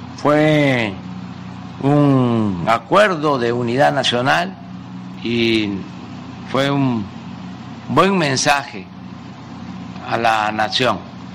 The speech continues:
Y aquí quiero aprovechar que este trabajo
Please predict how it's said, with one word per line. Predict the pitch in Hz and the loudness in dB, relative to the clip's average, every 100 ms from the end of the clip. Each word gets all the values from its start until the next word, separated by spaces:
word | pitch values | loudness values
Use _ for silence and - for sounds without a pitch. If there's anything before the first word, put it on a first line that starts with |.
| - - - - - - - | -14 -14 -14 -14 -14 -12 -2
Y | 110 | -2
aquí | 110 120 | 0 -4
quiero | 113 143 135 113 98 | 0 2 4 2 0
aprovechar | 98 - 107 107 90 160 165 - | -4 -2 0 0 2 2 2 -4
que | 117 - - - - - - - - - - - - - - - | -10 -10 -14 -16 -16 -16 -14 -14 -14 -14 -14 -12 -14 -14 -14 -4
este | 131 139 - 131 113 | -2 -2 0 2 2
trabajo | 107 113 123 151 156 - 170 | 2 2 4 4 4 0 -4